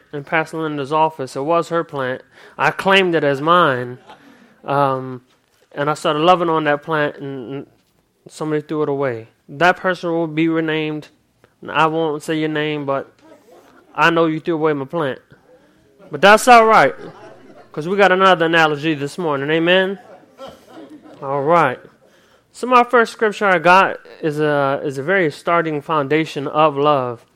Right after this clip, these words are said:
That's just a New King James Version, John three sixteen. It says, "For God so loved the world." that he gave.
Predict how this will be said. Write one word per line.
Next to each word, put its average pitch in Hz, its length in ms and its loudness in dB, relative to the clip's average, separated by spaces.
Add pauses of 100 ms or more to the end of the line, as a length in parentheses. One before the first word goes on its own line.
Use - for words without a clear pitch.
(720)
That's 131 180 -8
just 151 200 -6
a 135 280 -2
New 160 200 -4
King 170 260 -6
James 160 320 -4
Version, 156 460 -2
John 156 320 -2
three 160 160 -8
sixteen. 170 720 -8 (600)
It 175 80 -4
says, 190 260 2
"For 180 480 -4
God 202 400 4
so 208 200 -2
loved 214 280 4
the 165 80 -2
world." 120 480 -4 (580)
that 160 160 0
he 196 160 0
gave. 143 540 2